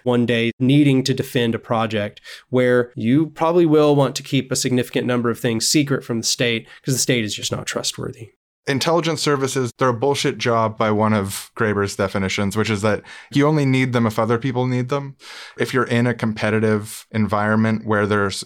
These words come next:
Speaker 2: intelligence, subversion, spycraft and stuff going on, then you need some way to at least defend yourself against it, if not participate in it yourselves. I don't know. I'm just thinking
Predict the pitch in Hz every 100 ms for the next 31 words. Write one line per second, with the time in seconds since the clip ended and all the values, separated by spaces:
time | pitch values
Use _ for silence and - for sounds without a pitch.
0 | - 110 101 107 101 104 101 98 - -
1 | - 104 101 98 95 101 98 95 95 -
2 | - _ - - 98 98 110 98 95 110
3 | 101 - 101 - 107 98 98 107 110 113
4 | 110 107 104 110 110 117 107 107 104 104
5 | 98 101 101 117 - 110 107 113 120 131
6 | 117 123 120 117 - 113 101 113 104 104
7 | 98 107 - 113 110 107 101 92 107 120
8 | 123 - - - - 127 127 156 165 175
9 | 147 127 117